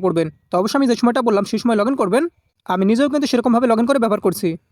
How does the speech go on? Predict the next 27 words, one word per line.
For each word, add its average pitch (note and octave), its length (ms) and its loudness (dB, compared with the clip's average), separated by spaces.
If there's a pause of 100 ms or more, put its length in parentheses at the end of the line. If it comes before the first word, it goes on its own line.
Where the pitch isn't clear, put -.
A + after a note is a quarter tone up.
(300)
তাছাড়া G#3+ 300 0
আপনারা D4 180 -2
চাইলে D#4+ 180 0
আপনার A3 200 0
নগদ A#3 180 0
অ্যাকাউন্টটি C4 320 0
অন্যভাবে A#3+ 360 2
সবসময় A3 260 0
ব্যবহার G3+ 220 0
করতে B3+ 200 0
পারবেন। G3 240 0 (340)
তো - 40 -6 (100)
এর A3 80 0
জন্য C#4+ 160 0
আপনার C#4+ 160 -2
ফোনে C#4 180 2
ডায়াল A3+ 140 -2
প্যাডে A3+ 160 0
আপনারা G#3+ 200 0
চলে C#4+ 160 2
আসবেন। G#3+ 200 0 (720)
আসার C#4 260 -2
পর E4+ 120 -2
এখান D4 120 2
থেকে D4 140 -2
আপনারা C#4+ 200 -2
লিখবেন A3+ 220 -2